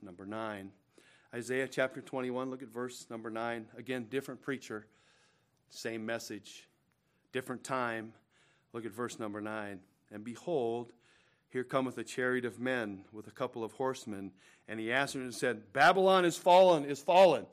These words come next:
The exact same thing. He's saying the exact same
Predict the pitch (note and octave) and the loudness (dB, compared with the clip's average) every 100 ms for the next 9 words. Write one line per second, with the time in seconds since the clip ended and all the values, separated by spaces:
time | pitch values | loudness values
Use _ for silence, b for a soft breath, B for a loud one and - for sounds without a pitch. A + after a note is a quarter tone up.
0 | b b - A2+ D#3+ D#3+ - F3 D3+ C3 | b b -14 2 6 6 4 0 0 0
1 | D#3+ A2+ - B2+ B2 D#3 C#3 C3+ B2+ B2+ | -2 -2 -6 -10 -4 0 0 0 -2 -4
2 | A2+ C#3 D#3+ E3 - b _ - D3+ D3 | 0 4 4 2 -12 b _ -6 -2 0
3 | D3 | 0